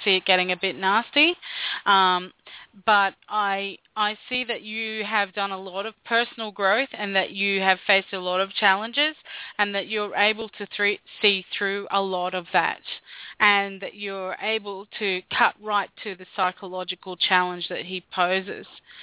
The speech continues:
and, and put forward a lot of things to him that he's, he's not necessarily thinking you know. So I, I would just stick to your guns if I were, were you. Um, as far as staying together, I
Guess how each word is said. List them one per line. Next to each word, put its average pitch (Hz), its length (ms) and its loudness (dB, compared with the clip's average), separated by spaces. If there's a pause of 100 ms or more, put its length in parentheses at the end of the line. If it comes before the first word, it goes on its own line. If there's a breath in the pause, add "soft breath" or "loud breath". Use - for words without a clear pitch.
(440 loud breath)
and, 190 440 4 (120)
and 190 260 2
put 208 200 -8 (120)
forward 190 320 -2
a 175 80 -6
lot 185 320 -2
of 185 100 -4 (100)
things 185 220 -4 (100)
to 190 80 -12
him 175 280 -4
that 175 160 -6
he's, 185 200 -4 (240)
he's 190 360 2
not 190 400 0
necessarily 185 1040 2
thinking 185 400 -2
you 180 200 -2
know. 180 280 2 (960 loud breath)
So 233 80 6
I, 214 960 4 (260)
I 262 280 2
would 254 260 -4 (140)
just 220 160 -6 (100)
stick 247 160 0 (100)
to 247 60 -4
your 247 160 -2
guns 226 340 4
if 262 160 -8
I 185 220 2
were, 185 240 -8 (220)
were 190 80 -12
you. 185 480 -4 (480 loud breath)
Um, 208 360 4
as 220 160 2 (140)
far 269 280 4
as 247 80 -4 (100)
staying 214 420 2
together, 214 560 2
I 196 100 -4